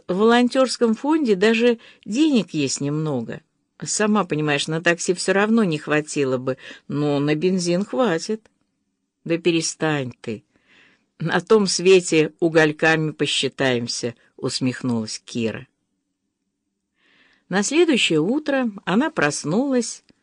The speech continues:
преисполненная решимости наступить на горло собственной лени и выполнить, пусть неприятное, но необходимое дело.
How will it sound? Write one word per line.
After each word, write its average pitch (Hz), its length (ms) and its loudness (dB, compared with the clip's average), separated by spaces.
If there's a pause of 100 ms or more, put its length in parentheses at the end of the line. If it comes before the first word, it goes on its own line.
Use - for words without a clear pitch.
(340)
преисполненная 151 960 0
решимости 196 960 0 (420)
наступить 143 840 -2
на 127 220 -2
горло 190 480 0
собственной 147 760 -4
лени 123 480 -4 (460)
и 285 120 0
выполнить, 165 680 0 (260)
пусть - 260 -4
неприятное, 262 800 -2
но 160 240 0
необходимое 220 840 0
дело. 127 480 -6